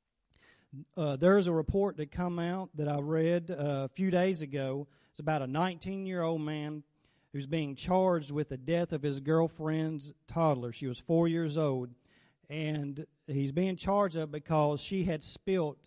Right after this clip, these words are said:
some juice on in his Xbox system, uh, while he was babysitting her. And, uh, he, he was so mad and thought so much more over this Xbox system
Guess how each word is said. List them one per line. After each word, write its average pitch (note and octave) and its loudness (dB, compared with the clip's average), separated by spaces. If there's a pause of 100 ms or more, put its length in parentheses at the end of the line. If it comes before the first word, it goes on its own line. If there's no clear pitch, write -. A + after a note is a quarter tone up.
some C#3 -6
juice D#3+ -2
on D3+ -4
in C3 -8
his C#3+ -4
Xbox C#3+ -8
system, B2+ -10
uh, C3 -6
while C#3 -4
he C#3+ -2
was C#3+ -4
babysitting C3+ -8
her. A2 -14 (800)
And, D3+ -8
uh, C#3+ -8 (180)
he, E3+ -6 (160)
he E3+ -6
was D3 -10
so G#3 -2
mad F3 -4
and C#3 -12
thought E3 -2 (240)
so G#3+ -4
much G#3 -8
more D3+ -4
over C#3+ -4
this C#3+ -8
Xbox D3 -6
system C#3+ -10